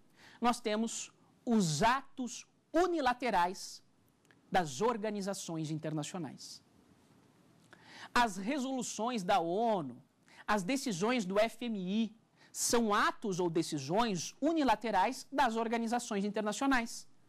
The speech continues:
São obrigatórias, são fontes do direito internacional, devem ser acatadas. Essas decisões das organizações internacionais são manifestações unilaterais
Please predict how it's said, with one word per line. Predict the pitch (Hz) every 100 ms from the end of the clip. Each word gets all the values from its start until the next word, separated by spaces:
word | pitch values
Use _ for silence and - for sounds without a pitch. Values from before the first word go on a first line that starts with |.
| _ _ -
São | - - 214 240
obrigatórias, | 185 165 160 - 143 156 160 - - - _ - -
são | - - 247
fontes | - 233 269 294 220
do | 196
direito | 190 190 202
internacional, | 202 185 185 - 151 151 202 208 - -
devem | 170 160 214 240 269 262 247
ser | - 208 208 214 _ -
acatadas. | 185 202 - 180 196 190 - - - - _ _ _ _ _ _ _ - _ _ - _ _ _ - _ - _ _ -
Essas | 302 - 220
decisões | 190 - 165 156 208 196
das | 165 170
organizações | 175 175 165 160 - 196
internacionais | 185 170 165 - 151 190 202
são | 196
manifestações | 190 196 240 240 226 208 180 - 175 156 - - _ -
unilaterais | 294 339 254 202 175 196 196 156 233 - - -